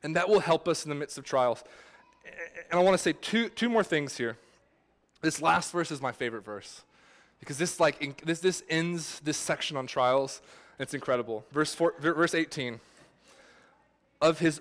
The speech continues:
own will, he brought us forth by the word of truth, that we should be a kind of first fruits of his creatures." J-, James, you will go through trials.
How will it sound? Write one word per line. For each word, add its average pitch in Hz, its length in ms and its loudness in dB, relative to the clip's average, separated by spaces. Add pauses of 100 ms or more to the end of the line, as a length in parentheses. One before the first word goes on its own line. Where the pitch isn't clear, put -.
own 180 320 2
will, 123 400 2 (320)
he - 160 -6
brought 151 340 2
us 175 240 0
forth 160 460 0 (400)
by 139 100 4
the 131 100 0
word 139 280 2
of 151 100 -2
truth, - 540 -8 (380)
that 135 100 -4
we 139 100 -2
should 143 220 -4
be 139 260 -2
a 131 120 -4
kind 135 400 -6
of 123 100 -6
first - 420 -2
fruits - 440 -10 (460)
of 127 100 -8
his 131 120 -8
creatures." - 640 -10 (1800)
J-, 143 160 -14
James, 135 680 -4 (580)
you 139 160 -10
will 143 360 0
go 156 180 2
through 143 180 -8
trials. 110 640 -4